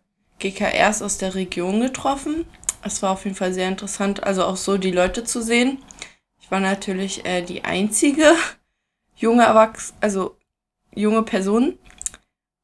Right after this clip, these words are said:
Und, äh, dann hat sich sogar rausgestellt, dass ich nicht mal wahlberechtigt war, weil von unserem G K R leider nur zwei Leute da waren und deswegen waren wir nicht stimmberechtigt.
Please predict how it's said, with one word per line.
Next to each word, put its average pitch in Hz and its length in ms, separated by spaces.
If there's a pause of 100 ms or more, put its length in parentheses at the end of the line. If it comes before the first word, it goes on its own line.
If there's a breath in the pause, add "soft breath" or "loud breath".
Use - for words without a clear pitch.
(140)
Und, 208 360
äh, 196 180
dann 196 160
hat 202 140
sich - 120
sogar 185 260
rausgestellt, 214 640
dass - 160
ich 202 120
nicht 190 180
mal 175 160
wahlberechtigt 233 880
war, 254 300 (580)
weil 196 340
von 196 280
unserem 208 340
G 208 140
K 208 180
R 190 260
leider 190 600
nur 190 200
zwei 185 280
Leute 190 320
da 226 260
waren 247 460
und 202 180
deswegen 202 400
waren 185 240
wir 196 80
nicht 190 240
stimmberechtigt. - 920